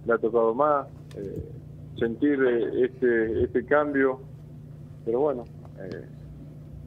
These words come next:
lamentablemente este campeonato es atípico, también igual que el campeonato pasado, donde venimos sufriendo, eh,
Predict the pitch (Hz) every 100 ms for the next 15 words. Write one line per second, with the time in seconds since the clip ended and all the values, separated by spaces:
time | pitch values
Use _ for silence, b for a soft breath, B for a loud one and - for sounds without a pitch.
0 | - 117 120 131 131 135 135 135 123 -
1 | - - B B B B B B B -
2 | - - 131 123 123 139 139 135 127 123
3 | 120 147 147 139 123 120 123 131 127 127
4 | 120 123 117 - - 117 123 123 117 113
5 | 131 139 127 117 110 107 - 110 123 120
6 | - 113 127 123 117 113 104 101 - 101
7 | 101